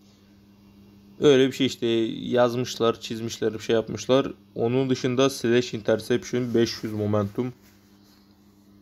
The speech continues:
Güzel, şu tackle zaten vardı diye biliyorum. Galiba.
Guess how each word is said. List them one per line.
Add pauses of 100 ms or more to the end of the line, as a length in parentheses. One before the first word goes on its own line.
(520)
Güzel,
şu (240)
tackle
zaten
vardı
diye
biliyorum. (1600)
Galiba.